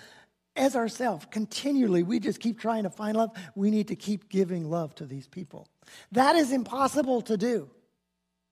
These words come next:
outside of knowing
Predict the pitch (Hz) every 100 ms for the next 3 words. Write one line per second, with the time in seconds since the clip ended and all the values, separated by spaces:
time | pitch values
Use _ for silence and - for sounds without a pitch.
0 | _ _ _ _ _ _ - 262 - -
1 | 277 214 185 170 175 156 220 190 208 285
2 | 233 190 180